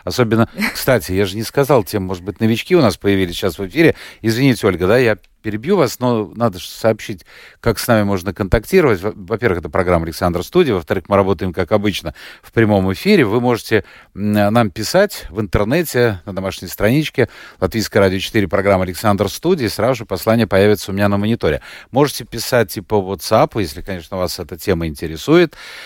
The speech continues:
Speaker 1: А, двадцать восемь ноль четыре ноль четыре двадцать четыре. Двадцать восемь ноль четыре ноль четыре двадцать четыре — это номер WhatsApp. Писать не надо. Ой, извините, звонить не надо, что вы почему-то некоторые делают. И просьба тоже не посылать всякие какие-то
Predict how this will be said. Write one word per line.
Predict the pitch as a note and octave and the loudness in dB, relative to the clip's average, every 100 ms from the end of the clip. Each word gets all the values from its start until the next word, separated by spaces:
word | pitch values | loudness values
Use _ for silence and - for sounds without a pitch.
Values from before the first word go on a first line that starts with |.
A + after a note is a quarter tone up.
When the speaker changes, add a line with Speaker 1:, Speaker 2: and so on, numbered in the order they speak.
| - - G#2+ | -20 -4 2
Speaker 1:
А, | G#2+ G#2+ | 4 4
двадцать | G#2+ D3 D3 B2+ | 2 0 0 -2
восемь | C#3 - G#2 | -2 -2 -2
ноль | G#2 F2+ | -2 -2
четыре | - E3+ D3 | 0 2 2
ноль | G#2+ | 0
четыре | F2+ - C3 A2 | -2 0 2 4
двадцать | G#2 G#2 A#2 - | 2 2 -4 -8
четыре. | - G2 B1+ | -4 -4 -4
Двадцать | - G2+ - | -2 -2 2
восемь | D#3 D3 A#2 | 2 2 2
ноль | G2+ F2 | 0 0
четыре | - C3+ A#2+ | 0 2 2
ноль | F#2+ E2 | 0 -2
четыре | - B2+ A#2+ G2 | -2 2 4 4
двадцать | G2 G#2 - | 2 2 0
четыре — | - C#3+ | -2 -2
это | B2+ G2+ | -2 0
номер | G#2 F#2 | 0 0
WhatsApp. | E2+ F2 D3 D3+ G#2 | -2 -2 2 2 0
Писать | - G2+ A2+ F#2 | -10 -4 -4 -4
не | G2 | -2
надо. | C#3 E3 D#3 - - | 0 2 0 -4 -2
Ой, | C3 B2+ | 2 2
извините, | G2+ A2+ - D2 _ | 2 -2 -4 -16 _
звонить | - F#2+ C#3+ F3+ E3+ - | -6 2 4 4 0 -2
не | F2+ | -6
надо, | E2 C#2 C2 | -4 -6 -10
что | - - G#2 | -16 -6 0
вы | G2+ | 0
почему-то | - - G#2 E2+ E2+ | 0 -8 -8 -8 -10
некоторые | F2+ - F2 E2+ | -10 -8 -8 -6
делают. | G2 E3+ E3 D3 - - - - | 2 4 4 0 -4 -20 -12 2
И | C3 C3+ A2+ | 4 4 4
просьба | C#3+ D3+ A#2 | 2 2 -2
тоже | - C#3 A2+ | -2 -2 0
не | B2 | -2
посылать | A#2 B2+ - C#3+ C#3 | -4 -4 2 2 2
всякие | - C3+ A#2+ A#2 G#2+ | 0 -2 -2 -4 -6
какие-то | A2+ - A2+ - | -6 -8 -8 0